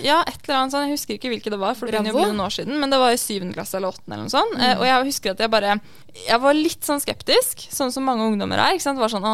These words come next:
Speaker 1: nynorsk, jeg har ikke lest så mye av det før, og det er sikkert kjempevanskelig, jeg vet ikke om jeg klarer det.» Men så tenkte jeg, «Ok, jeg skal gi det en sjanse da, fordi det er jo, jeg var glad i å lese fantasy og sånn.» Og så begynte jeg liksom å lese et par sider, og så bare bam! Så hadde jeg lest fire bøker. Jeg glemte at det var
Speaker 2: Rått.
Speaker 1: nynorsk.
Speaker 2: Ja.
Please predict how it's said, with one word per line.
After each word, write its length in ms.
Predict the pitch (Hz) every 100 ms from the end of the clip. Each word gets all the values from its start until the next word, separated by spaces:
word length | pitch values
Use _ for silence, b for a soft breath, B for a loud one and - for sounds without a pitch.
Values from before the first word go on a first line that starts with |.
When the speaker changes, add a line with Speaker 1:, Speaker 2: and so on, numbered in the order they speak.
| 220
Speaker 1:
nynorsk, 440 | 208 190 196 -
jeg 80 | 208
har 40 |
ikke 140 | 202 202
lest 120 | -
så 40 | 202
mye 140 | 190
av 60 | 190
det 120 | 185
før, 260 | - 190 185
og 60 | 190
det 80 | 196
er 40 |
sikkert 160 | 196 -
kjempevanskelig, 460 | 202 190 190 - 190
jeg 60 |
vet 100 | 190
ikke 80 | -
om 60 | 190
jeg 80 | 202
klarer 160 | 185
det.» 220 | 180 185 - - - - 240
Men 80 |
så 20 | 247
tenkte 160 | 240
jeg, 100 | 202
«Ok, 60 | 196
jeg 140 | 190
skal 100 | -
gi 80 | 190
det 80 | 185
en 80 | -
sjanse 300 | 180 190 -
da, 80 | 185
fordi 260 | 196 180 170 127
det 100 | 98
er 120 | 170 175
jo, 80 | 127
jeg 100 | 156
var 120 | 190 190
glad 180 | 170
i 80 | 104
å 40 | 87
lese 140 | - -
fantasy 360 | - - -
og 80 | 73
sånn.» 160 | 202 196 B B -
Og 60 |
så 140 | 262 262
begynte 300 | 220 196 202 190
jeg 60 | 214
liksom 160 | 208
å 80 | 190
lese 140 | 202 -
et 100 | -
par 140 | 208
sider, 460 | - 208 180 220 320 - - - - -
og 80 |
så 80 | 220
bare 200 | 214 190 190 180 -
bam! 360 | - 202 196 - - - - - - -
Så 80 |
hadde 120 | 311 285
jeg 20 | 240
lest 160 | -
fire 160 | 240 185
bøker. 280 | 156 - 415 - - - - - - - - -
Jeg 140 | 277 294
glemte 400 | 339 226 196 -
at 60 |
det 60 | 214
var 80 | 202
Speaker 2:
Rått. 60 | 202 185
Speaker 1:
nynorsk. 240 | 311 -
Speaker 2:
Ja. 140 | 262